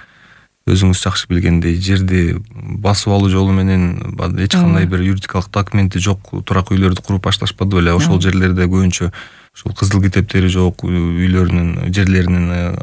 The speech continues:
Speaker 1: ошол себептен үйлөрүнө дагы тийиштүү документтерин бүтүрө албай
Speaker 2: Мм.
Speaker 1: келишет. Э, эгер тийиштүү документтер жок болсо, биз дагы аны камсыздандыруудан өткөрө албайбыз. Мына бүгүнкү күндө ушул маселе дагы чечилип атат. Эгер чечилип бүтсө, жарандарыбызга дагы бул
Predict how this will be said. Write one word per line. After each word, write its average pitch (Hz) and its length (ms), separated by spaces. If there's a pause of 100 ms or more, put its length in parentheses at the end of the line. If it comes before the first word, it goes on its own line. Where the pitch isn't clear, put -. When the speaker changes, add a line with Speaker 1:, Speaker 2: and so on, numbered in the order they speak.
Speaker 1:
ошол 98 280
себептен 95 560
үйлөрүнө 98 380
дагы 95 580 (100)
тийиштүү - 300
документтерин 95 720
бүтүрө 98 260
албай 92 560 (120)
Speaker 2:
Мм. 180 680 (200)
Speaker 1:
келишет. 104 440
Э, 87 460 (480)
эгер 98 400 (160)
тийиштүү 107 260
документтер 101 460
жок 101 160
болсо, 101 540 (360)
биз 104 140
дагы 101 240
аны 92 180
камсыздандыруудан 98 800
өткөрө 101 220 (100)
албайбыз. 95 400 (420)
Мына 98 220
бүгүнкү 98 320
күндө 95 80
ушул 101 200
маселе 98 360
дагы 92 520 (100)
чечилип 101 420
атат. 117 180
Эгер 92 540
чечилип 98 400
бүтсө, 95 560
жарандарыбызга 98 640
дагы 92 260
бул 92 240